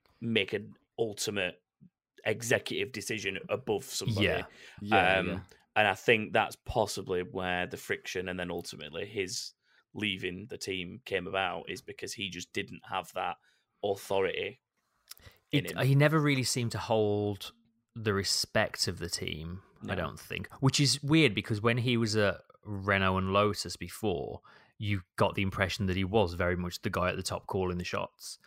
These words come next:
Speaker 2: but he never
Speaker 1: Yeah.
Speaker 2: really seemed to fill that same role at McLaren, which again is maybe a symptom of there being a lot of,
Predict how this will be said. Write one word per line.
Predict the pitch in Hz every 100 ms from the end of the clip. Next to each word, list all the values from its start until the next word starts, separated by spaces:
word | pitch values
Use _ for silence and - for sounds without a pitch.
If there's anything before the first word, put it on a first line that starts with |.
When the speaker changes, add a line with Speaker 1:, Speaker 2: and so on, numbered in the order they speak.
| - - _
Speaker 2:
but | 101
he | 101
never | 107
Speaker 1:
Yeah. | 107 107
Speaker 2:
really | 101 92
seemed | - 95 92
to | 101 90 -
fill | - - 95 95
that | -
same | - 90 90
role | 95 95
at | -
McLaren, | - - - 95 95
which | 98 - - - - - _ -
again | 110 104 92
is | 90
maybe | 92 87
a |
symptom | 87 101 92 98
of | 87
there | 90
being | 85 92 87
a |
lot | 90 90 - -
of, | 87 87 -